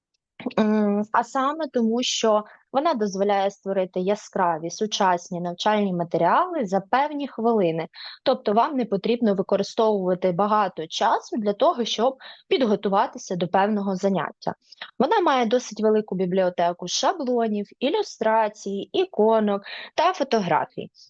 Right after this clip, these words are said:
Також вона підходить для індивідуальної роботи, але варто зазначити, що командна робота також можлива.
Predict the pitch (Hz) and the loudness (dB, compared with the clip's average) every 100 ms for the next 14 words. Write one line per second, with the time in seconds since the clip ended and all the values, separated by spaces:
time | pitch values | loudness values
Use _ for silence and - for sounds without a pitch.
0 | _ 339 349 269 208 202 185 190 - 180 | _ 0 0 -2 0 0 0 -2 0 0
1 | 175 165 170 170 - 240 302 262 185 170 | 2 0 2 0 0 -4 -2 0 0 0
2 | 156 170 214 330 403 - 403 415 392 392 | 0 -2 -2 -2 -4 -4 -4 -2 -4 -4
3 | - - - 220 247 269 - 214 208 202 | -10 -14 -2 0 2 0 0 -2 -2 -4
4 | 180 180 170 165 190 - - 403 214 196 | -6 -4 -2 -2 -4 -6 -6 -2 0 0
5 | 175 185 208 226 202 175 165 165 226 240 | 0 2 2 0 0 0 0 0 0 -2
6 | 190 156 160 - 190 180 175 165 151 156 | -4 -2 -2 -2 -4 -2 -2 -2 -4 -8